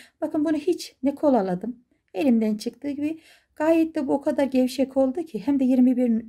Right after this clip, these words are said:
biliyorsunuz kalın bir tığ. Şöyle duruyor yani duruşu. Eğer bunu, e, illa kolayacağız daha sert dursun diyorsanız saç spreyi veya da yumurtanın akını çırpıp şöyle içine de birazcık şeker atan oluyor. Atmıyor sadece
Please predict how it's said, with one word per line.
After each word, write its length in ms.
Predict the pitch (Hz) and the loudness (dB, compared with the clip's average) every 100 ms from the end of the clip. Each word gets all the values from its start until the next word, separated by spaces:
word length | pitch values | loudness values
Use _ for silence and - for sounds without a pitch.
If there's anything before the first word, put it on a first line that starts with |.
| - | -10
biliyorsunuz 480 | 240 226 185 185 180 | -6 -4 -4 -8 -12
kalın 360 | - 220 226 185 | -6 -2 0 0
bir 200 | 160 - | -4 -10
tığ. 240 | - 339 _ _ _ _ _ _ _ _ | -10 -10 _ _ _ _ _ _ _ _
Şöyle 460 | - 392 233 190 240 _ _ _ | -2 2 4 2 -4 _ _ _
duruyor 280 | 359 311 170 | -2 0 2
yani 360 | 208 202 196 - | 0 0 -2 -4
duruşu. 480 | 226 196 - 214 269 _ _ _ - | -4 -4 -4 -8 -8 _ _ _ -4
Eğer 360 | 302 320 320 | -2 -2 -2
bunu, 300 | 330 320 294 _ _ _ | -2 0 -2 _ _ _
e, 140 | - 240 | 0 2
illa 300 | 302 294 254 | 4 2 0
kolayacağız 520 | 254 233 247 240 190 | 0 0 2 0 -2
daha 160 | 185 262 | -6 -6
sert 340 | - 196 - | -4 -4 -4
dursun 300 | 226 226 190 | -8 -6 -4
diyorsanız 480 | 208 226 190 180 - | -2 -2 -4 -6 -6
saç 260 | - 220 | -6 -6
spreyi 640 | - - 302 - 311 330 - _ - | -6 -8 -8 -4 -2 -2 -6 _ -2
veya 260 | 359 285 269 | 0 0 0
da 60 | |
yumurtanın 460 | 269 294 285 247 214 | 2 2 0 0 0
akını 340 | 277 226 185 | -2 -6 -6
çırpıp 460 | 185 320 - 294 - _ _ | -8 -10 -10 -14 -16 _ _
şöyle 200 | 302 320 | -6 -6
içine 340 | 285 294 254 | -2 2 2
de 140 | 226 220 - _ _ | 2 -4 -20 _ _
birazcık 360 | 311 269 208 214 | 0 2 0 -2
şeker 560 | - 220 - 208 185 - _ _ _ | -4 -4 -2 -4 -4 -14 _ _ _
atan 500 | - - 254 214 214 | -14 -6 -2 -2 -2
oluyor. 280 | 175 156 - | -2 -2 -2
Atmıyor 380 | 254 - 220 208 | -4 -4 -4 -4
sadece 560 | 208 208 196 180 214 | -4 -4 -4 -6 -6